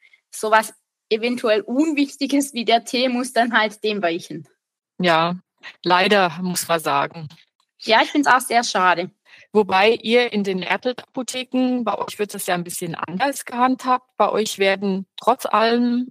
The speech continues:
Speaker 2: noch Arzneitees gemischt. Wieso betreibt ihr denn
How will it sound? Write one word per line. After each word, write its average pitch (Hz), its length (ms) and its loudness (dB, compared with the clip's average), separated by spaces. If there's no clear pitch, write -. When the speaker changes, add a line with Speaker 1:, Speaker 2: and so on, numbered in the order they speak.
Speaker 2:
noch - 320 -4
Arzneitees 185 720 -2
gemischt. 180 640 -2
Wieso 185 320 -2
betreibt 175 560 -2
ihr 202 100 4
denn 165 380 -2